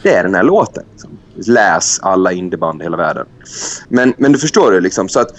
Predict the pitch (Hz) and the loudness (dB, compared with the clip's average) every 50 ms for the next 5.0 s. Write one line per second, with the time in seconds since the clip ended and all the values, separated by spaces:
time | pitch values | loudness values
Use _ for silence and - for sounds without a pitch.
0 | - - - - 127 127 - - 175 160 156 139 - - 120 107 190 170 - - | -20 -18 -8 -2 -2 0 2 2 2 2 2 0 0 -2 -2 -2 -2 -4 -4 -4
1 | - 226 160 107 - - 123 151 170 - - - - - - - - - - - | -2 0 0 0 0 0 -2 -2 -2 -4 -2 0 0 0 0 -4 -16 -16 -8 -4
2 | 120 123 151 175 127 98 104 104 101 98 95 - - - 139 127 113 95 87 67 | -2 0 0 0 0 0 0 0 0 -2 -4 -6 -2 0 0 0 0 -2 -4 -8
3 | 64 - - - 110 - - - _ _ _ _ _ _ _ - 196 220 214 214 | -10 -8 -4 -4 -4 -4 -6 -14 _ _ _ _ _ _ _ 0 2 4 6 6
4 | 202 156 107 92 90 95 101 110 120 151 180 202 190 175 147 120 104 98 101 | 6 4 2 0 -2 -8 -6 -2 2 4 4 6 6 6 4 4 2 0 -2